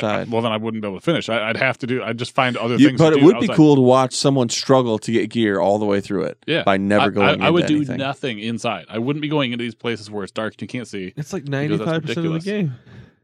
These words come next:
Speaker 2: Well, I would be
Speaker 3: It's
Speaker 2: figuring out
Speaker 3: inside.
Speaker 2: what the fuck to do with the other five percent. That's how I would cope.
Speaker 3: Just
Speaker 1: He's
Speaker 3: stand
Speaker 1: gonna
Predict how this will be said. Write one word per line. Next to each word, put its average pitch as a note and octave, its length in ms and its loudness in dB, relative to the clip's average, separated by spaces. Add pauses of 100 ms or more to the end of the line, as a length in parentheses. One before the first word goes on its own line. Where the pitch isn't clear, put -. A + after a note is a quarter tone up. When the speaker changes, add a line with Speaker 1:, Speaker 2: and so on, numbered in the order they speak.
Speaker 2:
Well, G#2+ 240 -2
I A#2 200 0
would C3 140 -2
be B2 60 0
Speaker 3:
It's - 120 -6
Speaker 2:
figuring C#3 280 -2
out C3 80 2
Speaker 3:
inside. B2+ 40 0
Speaker 2:
what C3 120 -4
the G#2+ 80 -8
fuck C#3+ 260 -6
to B2 80 -14
do C3 100 -4
with C3+ 100 -4
the B2+ 60 -4
other B2+ 140 -4
five A#2+ 240 -4
percent. G#2+ 340 -10
That's A2 180 -6
how A2+ 120 -2
I A2 100 -4
would G2 140 -10
cope. F#2 240 -10 (180)
Speaker 3:
Just - 160 -10
Speaker 1:
He's G3+ 160 6
Speaker 3:
stand A#3 160 6
Speaker 1:
gonna A3+ 60 8